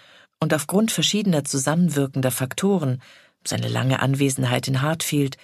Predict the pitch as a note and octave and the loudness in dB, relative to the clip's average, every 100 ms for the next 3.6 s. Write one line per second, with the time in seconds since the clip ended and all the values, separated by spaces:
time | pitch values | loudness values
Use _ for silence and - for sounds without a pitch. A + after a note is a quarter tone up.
0 | - _ - C3+ - C3+ D3+ D3 C3 - | -20 _ -4 -4 0 0 0 -2 -4 -2
1 | C3 B2+ C3 B2 A2+ B2 B2+ C3+ C#3 C3+ | 0 0 0 -4 -2 0 2 2 2 -2
2 | C3 - - A#2 A2+ A2+ D3 D3 B2+ A#2+ | -2 -6 -6 -4 0 0 0 -2 -4 -2
3 | B2 D#3 E3+ - C#3 | -2 0 -2 0 0